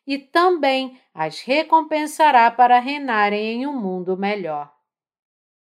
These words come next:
Deus encherá os corações daqueles que nasceram de novo da água e do Espírito com suas palavras. Porque somente as almas que foram escolhidas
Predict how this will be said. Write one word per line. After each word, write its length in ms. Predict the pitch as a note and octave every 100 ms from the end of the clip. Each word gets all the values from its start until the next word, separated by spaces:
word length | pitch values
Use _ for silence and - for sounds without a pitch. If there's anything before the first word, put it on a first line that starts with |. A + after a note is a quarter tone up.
| _ _ _ _ _ _ -
Deus 320 | F3+ F#3 F3+
encherá 600 | B3 C#4+ - E4+ D4+ C4
os 120 | C4 -
corações 880 | C#4 C#4+ E4 E4 C4+ B3 A#3+ B3 _ _ -
daqueles 560 | F4 F4 D#4+ D4+ D4+
que 140 | - C#4+
nasceram 580 | D4 D4+ - G3 F#3
de 200 | F#3 B3
novo 420 | D4 A#3 G3+ F#3 F3+
da 140 | A#3+
água 360 | B3+ E3 E3 F3+
e 40 |
do 140 | F#3
Espírito 680 | D4 D4+ - C#4+ D4 D4+ E4
com 200 | E4 G4+
suas 460 | G4 - A3 G3 G3+
palavras. 800 | - A3+ G3 E3 E3 E3 E3 - _ _ _ _ _ _ _ _ _ _ _ _ _
Porque 380 | F3+ F3 - F#3
somente 720 | - D#4+ E4 C#4 G3+ F#3+ C4
as 240 | D4+ A#3+
almas 420 | A3+ F#3+ F3+ F3+
que 160 | - G#3+
foram 480 | G3+ F#3 F3+ F3+ G#3
escolhidas 1000 | D4+ D#4 - E4 C4+ G#3+ E3+ D#3+ E3